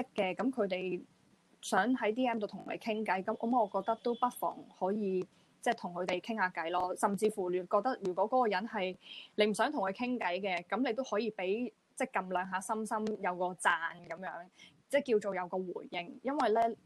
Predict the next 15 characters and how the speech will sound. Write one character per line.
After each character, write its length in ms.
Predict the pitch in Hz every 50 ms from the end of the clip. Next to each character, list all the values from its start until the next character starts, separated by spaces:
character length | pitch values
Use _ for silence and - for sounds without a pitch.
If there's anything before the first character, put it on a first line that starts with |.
| -
Instagram 480 | - 254 269 254 - 233 - - - -
都 100 | - 240
會 100 | 240 208
覺 120 | - - 175
得 120 | - 208
呢 160 | 208 220 233
啲 160 | 208 226 220 -
動 140 | - 190 170 185 170
作 120 | - 180
係 240 | - - - 190 -
一 800 | - - - - - - _ _ _ _ _ _ _ - - 233
個 320 | 226 - 202 180 175 - 175
雙 260 | - - - - 226 226 226 233 214 -
向 160 | 220 170 - 180 175
嘅， 400 | - 160 151 - - - -